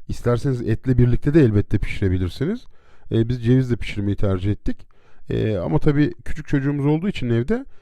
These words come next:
e, onun yanına bir köfteyle bir, e, protein desteği daha koyalım istedik. Ee, dilerseniz,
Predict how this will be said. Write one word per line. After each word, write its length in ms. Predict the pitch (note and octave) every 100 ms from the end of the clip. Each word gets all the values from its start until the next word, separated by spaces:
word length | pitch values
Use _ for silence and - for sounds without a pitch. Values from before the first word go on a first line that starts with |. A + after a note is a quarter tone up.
| - -
e, 120 | A2
onun 200 | C3+ D3
yanına 360 | D#3 C#3+ E3 F3+
bir 80 |
köfteyle 600 | - D#3+ D3+ - C3+ F3+
bir, 260 | D#3+ D3 - -
e, 220 | A2 A2
protein 480 | - C3+ - B2+ A#2+
desteği 360 | A#2 - A#2+
daha 160 | A2 E3
koyalım 340 | - A2+ G2+
istedik. 460 | F#2+ - A#2+ A3 - - - _ _ - - - _ -
Ee, 300 | G#2 G#2 G2+ G#2+
dilerseniz, 720 | C3+ D#3+ E3 F3 G3+ G3+